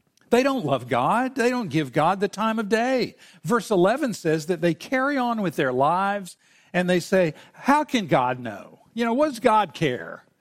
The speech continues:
I'm just gonna do what I'm going to do. God is a million miles away. He has no relevance in my life. Is there knowledge in the Most High?"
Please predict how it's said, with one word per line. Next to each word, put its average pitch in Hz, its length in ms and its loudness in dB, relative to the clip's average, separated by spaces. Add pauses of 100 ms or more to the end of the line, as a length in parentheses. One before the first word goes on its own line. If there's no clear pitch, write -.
(560)
I'm 339 100 0
just 349 160 -2
gonna 269 200 2
do 226 180 2
what 202 140 4
I'm 185 120 0
going 175 280 -2
to 143 60 -6
do. 123 380 -6 (340)
God 277 300 2
is 185 140 -2
a - 20 -2
million 269 340 0
miles 180 280 2
away. 139 260 0
He 226 200 0
has 139 280 -2
no 139 140 -2
relevance 131 520 -2
in 156 80 -6
my 135 140 -2
life. 170 460 -2 (280)
Is 247 200 -2
there 233 180 2
knowledge 170 560 2
in 170 80 -4
the 165 80 -2
Most 160 360 0
High?" 156 500 0